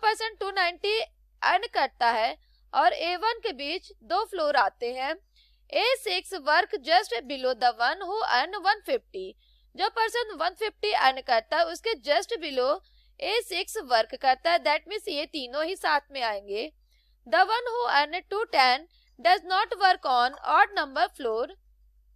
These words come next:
जो पर्सन दो सौ दस रुपए अर्न करता है, वो ऑड नंबर फ्लोर पे नहीं आएगा।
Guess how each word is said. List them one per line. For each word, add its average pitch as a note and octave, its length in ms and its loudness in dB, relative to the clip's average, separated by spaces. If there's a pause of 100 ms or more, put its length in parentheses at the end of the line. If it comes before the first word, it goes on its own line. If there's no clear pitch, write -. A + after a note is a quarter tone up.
(880)
जो G4+ 240 0
पर्सन G4+ 500 4
दो D4+ 160 2
सौ - 220 -4
दस G4 220 2
रुपए F4+ 280 2
अर्न B3+ 340 2
करता A#3 360 0
है, A3+ 280 2
वो E4 160 -6
ऑड F#4 380 4
नंबर D4+ 240 -2
फ्लोर C#4 320 -4
पे G4 100 -4
नहीं D4+ 340 -6
आएगा। G#3+ 400 0